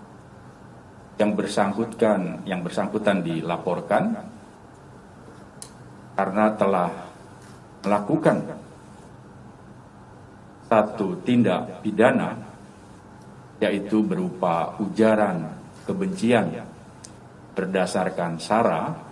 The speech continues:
dan juga penodaan terhadap agama tertentu melalui ceramah yang diunggah pada video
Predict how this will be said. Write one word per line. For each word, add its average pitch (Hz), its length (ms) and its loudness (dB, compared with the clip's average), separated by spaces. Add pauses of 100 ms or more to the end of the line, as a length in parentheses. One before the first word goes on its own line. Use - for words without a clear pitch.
(960)
dan 95 160 -2
juga 101 800 2
penodaan 110 800 2 (640)
terhadap 95 800 -2 (800)
agama 107 400 2
tertentu 76 560 -6 (1600)
melalui 110 560 4
ceramah 107 560 0 (1300)
yang 104 400 2
diunggah 117 560 0 (960)
pada 87 640 4 (240)
video 113 560 2